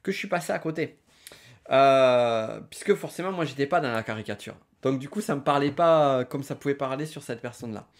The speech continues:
Donc, je t'invite vraiment à revenir sur les neuf profils, voir un petit peu les subtilités, pareil, et, euh, et, et, et te dire, « Ok, donc là, le six et le neuf, ils me parlent pas, ben, on va voir les sept autres. » Et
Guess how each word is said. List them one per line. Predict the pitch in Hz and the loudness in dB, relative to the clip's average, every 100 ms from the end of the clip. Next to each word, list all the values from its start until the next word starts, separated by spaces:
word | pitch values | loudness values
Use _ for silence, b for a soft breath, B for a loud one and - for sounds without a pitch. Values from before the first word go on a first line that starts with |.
| B B B B B | B B B B B
Donc, | 170 | -8
je | - | -4
t'invite | 180 202 | -4 -4
vraiment | 165 196 214 | -4 -2 0
à | 185 | 0
revenir | 147 131 156 214 233 220 226 | -2 0 6 6 6 2 -2
sur | - 175 | -4 -4
les | 160 | -2
neuf | 160 160 | -2 -6
profils, | 147 131 143 175 254 B B B | -8 -8 -6 -8 -10 B B B
voir | 120 127 175 185 | -12 -2 0 2
un | 175 | -2
petit | 160 165 | -4 -10
peu | 160 | -4
les | 175 147 | -2 -2
subtilités, | 143 131 - 127 120 131 185 | -6 -14 -12 -8 -6 -4 -4
pareil, | 175 120 113 147 - B B B | -2 0 -2 -4 -8 B B B
et, | - 127 165 170 | -4 -2 0 2
euh, | 139 131 123 117 113 110 117 110 - - - _ - | 4 4 2 -4 -6 -8 -10 -14 -16 -20 -20 _ -6
et, | 139 139 - _ _ _ _ - | -2 -2 -6 _ _ _ _ -8
et, | 131 127 131 | -4 -4 -6
et | 135 | -10
te | - | -8
dire, « | 135 180 196 - | -6 -6 -6 -6
Ok, | - 165 143 - b b - | -6 -2 -4 -4 b b -8
donc | 127 156 | -4 0
là, | 196 | 0
le | 170 | 0
six | 160 196 - | -4 -8 -8
et | |
le | 175 | -6
neuf, | 165 170 160 | -4 -4 -6
ils | |
me | 147 | -2
parlent | 143 131 | 0 0
pas, | 123 233 | 0 -2
ben, | 202 | 0
on | 156 | 0
va | 160 | 0
voir | 175 202 180 | 2 2 2
les | 160 | -2
sept | 190 180 | -2 0
autres. » | 160 - - _ _ _ _ - | -2 -4 -18 _ _ _ _ -2
Et | 139 139 - | 0 0 -4